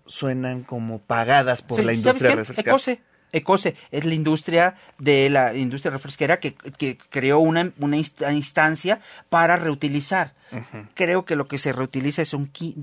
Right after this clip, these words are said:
Speaker 2: diez, quince por ciento
Speaker 1: Uf.
Speaker 2: de los res-, muy poco. Bueno, ya más
Speaker 1: Vamos
Speaker 2: te-,
Speaker 1: a investigar.
Speaker 2: te-, les voy a dar un dato. No, no, no, no necesitamos investigarlo.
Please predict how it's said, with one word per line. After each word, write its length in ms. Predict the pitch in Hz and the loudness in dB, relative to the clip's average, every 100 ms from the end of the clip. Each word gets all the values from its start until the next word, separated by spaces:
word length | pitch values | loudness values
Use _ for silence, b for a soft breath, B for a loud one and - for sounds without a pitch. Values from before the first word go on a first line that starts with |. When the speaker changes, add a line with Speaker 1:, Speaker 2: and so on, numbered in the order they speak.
| 147 | -4
Speaker 2:
diez, 400 | 180 185 196 196 | 2 2 2 -4
quince 400 | - 180 160 156 | -4 -4 -4 -8
por 200 | 127 123 | -8 -12
ciento 420 | - 131 123 110 b b | -8 -8 -8 -14 b b
Speaker 1:
Uf. 120 | 151 | 4
Speaker 2:
de 60 | 151 | 4
los 120 | 151 | 4
res-, 240 | 147 127 - - | -2 -8 -10 -4
muy 320 | 175 247 233 | 6 8 8
poco. 400 | - 170 160 - b b b 190 | 8 4 4 0 b b b 2
Bueno, 300 | 233 175 156 - | 4 4 2 -4
ya 180 | 196 - | -2 4
más 160 | 269 | 6
Speaker 1:
Vamos 320 | 285 208 247 185 | 8 8 8 6
Speaker 2:
te-, 60 | |
Speaker 1:
a 20 | |
investigar. 260 | 147 120 269 | 4 8 6
Speaker 2:
te-, 60 | 240 | 6
les 100 | 240 | 4
voy 140 | 320 | 6
a 60 | 320 | 8
dar 140 | 302 | 6
un 80 | 254 | 6
dato. 220 | 196 175 | 2 2
No, 220 | 247 403 | 4 4
no, 140 | 427 427 | 4 4
no, 240 | 427 330 - | 4 4 0
no 80 | 381 | -2
necesitamos 300 | 392 392 370 | 2 0 2
investigarlo. 540 | 302 277 302 330 233 | 0 0 2 2 2